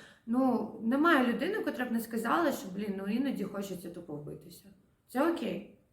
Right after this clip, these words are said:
це нормально, просто, а, думати можна про все, все, що, все, що завгодно. Треба діяти. Або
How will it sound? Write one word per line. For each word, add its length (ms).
це 160
нормально, 540
просто, 520
а, 240
думати 420
можна 280
про 120
все, 220
все, 240
що, 140
все, 200
що 140
завгодно. 500
Треба 280
діяти. 480
Або 420